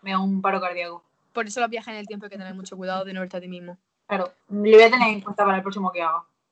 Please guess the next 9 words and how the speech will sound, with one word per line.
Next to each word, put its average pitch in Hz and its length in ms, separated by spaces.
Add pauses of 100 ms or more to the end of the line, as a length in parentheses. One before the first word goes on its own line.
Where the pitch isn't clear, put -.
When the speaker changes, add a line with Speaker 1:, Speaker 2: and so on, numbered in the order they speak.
(100)
Speaker 2:
Claro, 196 320 (460)
tenlo 214 200
en 202 80
cuenta, 190 280
plane-, 185 280 (100)
plantéatelo. 196 540 (340)
Speaker 1:
Vale, 180 220
gracias, 185 300
tía. 175 200